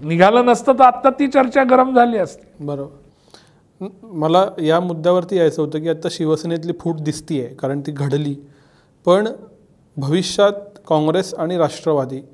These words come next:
Speaker 2: सुद्धा फुटू शकते अशी परिस्थिती आहे का?
Speaker 1: काँग्रेसमध्ये फुटण्यासारखं काय राहिलेलं नाही,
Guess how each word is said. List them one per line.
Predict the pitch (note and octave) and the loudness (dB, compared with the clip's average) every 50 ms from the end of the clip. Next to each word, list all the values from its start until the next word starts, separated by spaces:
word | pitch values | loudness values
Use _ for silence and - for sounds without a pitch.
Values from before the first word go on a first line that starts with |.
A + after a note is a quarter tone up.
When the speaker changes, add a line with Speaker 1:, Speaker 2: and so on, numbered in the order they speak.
| _ _ _ _ _ | _ _ _ _ _
Speaker 2:
सुद्धा | - - D#3+ D3+ D3 G3 | -6 -6 -6 -2 0 0
फुटू | G3 - F#3+ E3+ F3 F3 | 0 2 0 -2 -2 -4
शकते | - F#3 - - - F#3 | -6 -6 -6 -4 -4 -4
अशी | E3+ - F#3 | -2 -4 -4
परिस्थिती | - F3 D#3+ D#3 D#3 - E3 C#3 E3 | -4 -4 -4 -4 -6 -8 -10 -6 -6
आहे | D3+ B2+ A2+ G#2+ | -6 -6 -8 -12
का? | - - - _ _ _ _ _ _ _ _ _ _ _ _ - | -18 -20 -20 _ _ _ _ _ _ _ _ _ _ _ _ -6
Speaker 1:
काँग्रेसमध्ये | D#3+ D#3 E3 F3+ G3+ G#3 G3 G#3+ G#3 G#3+ | -4 -4 -2 -2 -2 -2 -2 -2 -2 -2
फुटण्यासारखं | A3 F3 F#3 E3+ E3 F3+ F#3+ F#3+ F#3+ F#3 F#3+ F3+ | -2 -2 -4 -6 -4 -2 -2 -2 -2 -4 -4 -2
काय | F#3 F3+ F3 | -2 -2 -2
राहिलेलं | D3+ B2+ B2 A#2+ A#2+ A2+ G#2+ | -2 -4 -6 -6 -8 -10 -10
नाही, | F#2 - - | -14 -18 -20